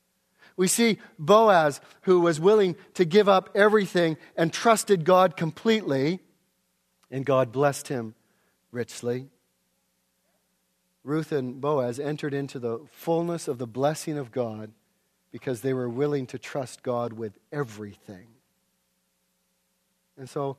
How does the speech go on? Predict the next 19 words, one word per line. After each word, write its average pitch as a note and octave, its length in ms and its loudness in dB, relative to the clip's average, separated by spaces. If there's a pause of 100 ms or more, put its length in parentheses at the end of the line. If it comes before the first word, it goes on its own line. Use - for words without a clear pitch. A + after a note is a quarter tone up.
(240)
my D3+ 200 -2
encouragement A#2 720 -8
to - 100 -14
you A#2 220 -8
this G#2+ 220 -16
morning A2+ 360 -10
is G#2+ 180 -12
if A#2+ 220 -12
you D#3 100 -6
are C#3+ 140 -4
here, B2+ 300 -6
you're A#2 160 -8
holding B2+ 540 -6
back, G#2+ 380 -14
you're A#2 160 -12
unwilling D3 520 -6
to C3 100 -14
trust - 420 -16
God, G#2+ 360 -14